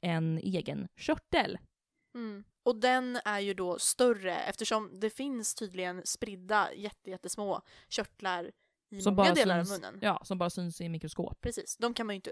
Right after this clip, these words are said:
Speaker 2: upptäcka så om man kikar i någons mun. Men de
Speaker 1: Mm.
Speaker 2: här är liksom betydande,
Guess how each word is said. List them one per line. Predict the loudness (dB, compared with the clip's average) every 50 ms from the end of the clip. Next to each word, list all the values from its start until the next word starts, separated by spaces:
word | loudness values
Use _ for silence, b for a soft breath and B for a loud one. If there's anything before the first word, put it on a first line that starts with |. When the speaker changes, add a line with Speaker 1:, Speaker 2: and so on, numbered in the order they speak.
| -14 _ -12
Speaker 2:
upptäcka | -12 -12 -12 -20 -20 -10 -10 -10 -8 -6 -10 -10
så | -8 -8 -6
om | -6 -6 -6
man | -8 -8 -10 -12 _ _
kikar | -8 -8 -8 -8 -12 _ -6 -4 -4 -4
i | -6 -8
någons | -10 -12 -12 -10 -10
mun. | -10 -10 -12 -14 -10 -6
Men | -4 0
de | 0 0 2
Speaker 1:
Mm. | 0
Speaker 2:
här | 0 0 0 0 2 2 0
är | 0
liksom | -2 -4 -8 -8 -8 -8 -10 -12 -16 -8
betydande, | -8 -8 -6 -6 -10 -10 -10 -12 -12 -14 -16